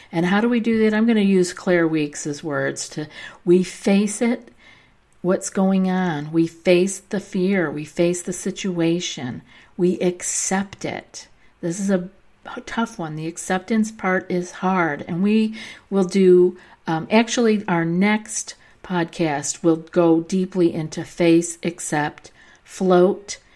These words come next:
and letting time pass. I like to use Claire Weeks's words. I have another one that I like, which is called Rain, and I've done specific, uh, podcasts on that. But w-,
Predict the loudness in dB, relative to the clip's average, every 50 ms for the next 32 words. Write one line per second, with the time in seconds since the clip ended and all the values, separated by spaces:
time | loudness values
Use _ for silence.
0 | _ _ _ -2 0 0 2 2 2 4 4 2 2 0 -4 -4 -4 -4 -4 -4
1 | -6 -8 -8 -8 -6 -4 -4 -4 -6 -6 -10 -14 -16 -18 -20 -20 -20 _ _ 0
2 | 2 2 4 4 2 2 0 -2 0 0 0 0 -2 -2 -2 2 2 4 4 4
3 | 2 0 -2 -4 -4 -4 -4 -2 0 0 0 0 0 -2 -4 -4 -2 0 2 2
4 | 2 0 0 -2 -2 -2 -2 -2 0 0 0 0 -2 -2 -4 -4 -2 -2 -2 -4
5 | -4 -4 -4 -4 -4 -6 -8 -8 -8 -8 -10 -10 -8 -6 -4 -2 -2 -2 -4 -6
6 | -6 -4 -4 -4 -4 -4 -6 -6 -6 -8 -10 -12 -18 -20 -20 -20 -20 -20 -8 -2
7 | 0 2 2 2 2 0 0 -2 -2 -2 -2 -2 -2 -4 -8 -10 -12 -12 -10 -4
8 | -2 -2 -2 0 -2 -4 -6 -8 -14 -12 -10 -10 -10 -10 -8 -6 -2 0 0 0
9 | -2 -4 -6 -6 -4 -4 -4 -6 -6 -6 -6 -6 -6 -4 -4 -4 -4 -6 -6 -6
10 | -6 -4 -6 -8 -8